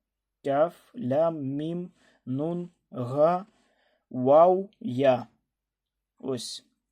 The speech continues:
Вже не так багато залишилося. Так що, я думаю, ми з вами все це пройдемо і вивчимо, і всі будуть це розуміти,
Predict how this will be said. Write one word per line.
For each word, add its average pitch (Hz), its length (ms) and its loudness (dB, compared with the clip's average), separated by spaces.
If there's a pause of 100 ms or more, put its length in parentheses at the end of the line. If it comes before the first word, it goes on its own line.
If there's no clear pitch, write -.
Вже 180 420 2
не 160 260 -10
так 151 220 -2
багато 156 540 0 (280)
залишилося. 220 880 -2 (1400)
Так 139 180 -6
що, 175 320 0 (1200)
я 143 120 -2
думаю, 156 520 -2 (100)
ми 151 180 -6
з 147 80 -10
вами 156 240 -2
все 160 400 -2
це 151 360 -4 (140)
пройдемо 156 540 -2
і 151 40 -4
вивчимо, 160 580 -6
і 139 80 -6
всі 156 480 -10
будуть 147 580 -14 (600)
це 147 320 -2
розуміти, 139 760 -6